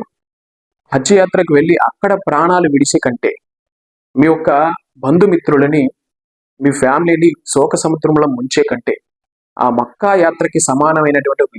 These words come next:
యాత్ర మన భారతదేశంలో రూపొందించుకోవచ్చుగా. మన భారతదేశంలో అలాంటి ఒక పుణ్యభూమి మీకు దొరకలేదంటారా? ఇంత మహాభూమిలో, ఇంత పుణ్యభూమిలో, వేదభూమిలో మీరు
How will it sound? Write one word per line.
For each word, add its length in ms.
యాత్ర 260
మన 80
భారతదేశంలో 680
రూపొందించుకోవచ్చుగా. 840
మన 100
భారతదేశంలో 640
అలాంటి 320
ఒక 100
పుణ్యభూమి 540
మీకు 220
దొరకలేదంటారా? 640
ఇంత 260
మహాభూమిలో, 640
ఇంత 140
పుణ్యభూమిలో, 560
వేదభూమిలో 540
మీరు 160